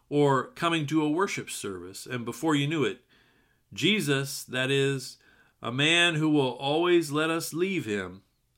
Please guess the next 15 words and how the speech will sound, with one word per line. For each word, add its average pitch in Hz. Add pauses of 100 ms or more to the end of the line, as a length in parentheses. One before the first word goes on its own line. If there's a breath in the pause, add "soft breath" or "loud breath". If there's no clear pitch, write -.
(380)
got 143
left 139
out 127 (100)
of 120
your 117 (100)
busy 98
life. 92 (1120)
Well, 120
guess 131
what? 95 (1700)
Today, 175
he's 151
calling 151
you 113
back. 87